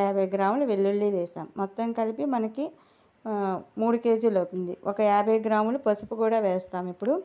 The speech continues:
పసుపు కూడా నేను కొమ్ములు తీసుకొని ఎండబెట్టి మిల్లు పట్టించానండి, అది కూడా చూపిస్తాను నేను. ఇంట్లోనే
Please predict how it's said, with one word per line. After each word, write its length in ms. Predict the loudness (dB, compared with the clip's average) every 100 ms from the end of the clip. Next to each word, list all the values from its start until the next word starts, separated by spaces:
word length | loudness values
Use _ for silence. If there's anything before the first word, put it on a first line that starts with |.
| -8 _ _ -2
పసుపు 300 | -2 -2 -2 0
కూడా 160 | 0 0
నేను 160 | 0 0 -2 -2
కొమ్ములు 320 | 0 0 0
తీసుకొని 500 | -2 -2 -4 -4 0 0
ఎండబెట్టి 500 | 0 0 -2 -2 -2 -2 -8 _ _ _
మిల్లు 180 | -2 0 0
పట్టించానండి, 680 | 0 -4 -4 -4 -2 0 0
అది 120 | 0 0
కూడా 140 | 0 -2
చూపిస్తాను 500 | -6 -6 -8 -6 -6
నేను. 200 | -4 -2 -4 -6 _ _ _ _ _ _ _ _ _ -20 -20 _ _ _ _ _ _
ఇంట్లోనే 440 | -20 -12 -4 -4